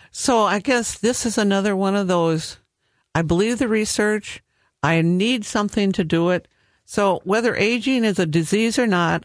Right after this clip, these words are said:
I believe we have to ask ourselves, what lifestyle habits do I have that support healthy cell function? And what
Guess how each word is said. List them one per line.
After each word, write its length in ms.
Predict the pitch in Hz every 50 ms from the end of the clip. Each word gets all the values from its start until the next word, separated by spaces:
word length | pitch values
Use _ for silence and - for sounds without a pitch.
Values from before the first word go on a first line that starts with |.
| _
I 160 | - 165 185 190
believe 480 | 175 190 185 190 185 185 190 190 170 -
we 140 | 175 170 170
have 260 | 185 190 220 240 -
to 80 | -
ask 260 | 214 190 190 - - -
ourselves, 680 | 190 185 180 - - 160 151 147 143 156 156 - - _ _ _ _ _ _ _ _ _ _ _ _
what 200 | 196 240 277 -
lifestyle 520 | 226 214 214 214 214 - - 226 208 196
habits 480 | 202 208 180 175 170 175 170 - - -
do 180 | - 175 170
I 200 | 170 180 196 226
have 400 | 247 233 220 180 170 165 170 170 - _ _ _ _ _ _ _
that 140 | - 156 156
support 500 | - - 196 170 - 185 202 185 175 -
healthy 560 | - - - - 208 208 220 - - 269 269
cell 380 | 247 - - - 208 190 196 208
function? 640 | 220 - - 180 156 156 139 - - 156 151 160 165 - _ _ _ _ _ _ _ _ _ -
And 240 | 170 160 156 156
what 240 | 143 180 226 262 -